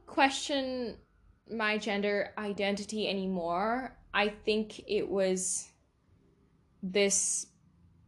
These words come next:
I don't know, I was just going through a, like,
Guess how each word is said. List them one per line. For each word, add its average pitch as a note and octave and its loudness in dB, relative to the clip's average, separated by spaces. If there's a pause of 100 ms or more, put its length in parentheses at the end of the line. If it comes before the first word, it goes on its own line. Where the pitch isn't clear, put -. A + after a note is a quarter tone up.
(160)
I B3+ 10
don't A#3+ 6
know, E3 0
I B3 8
was B3 2
just C4+ -4
going A3 6
through G#3+ 4
a, E3+ 2 (100)
like, G3 0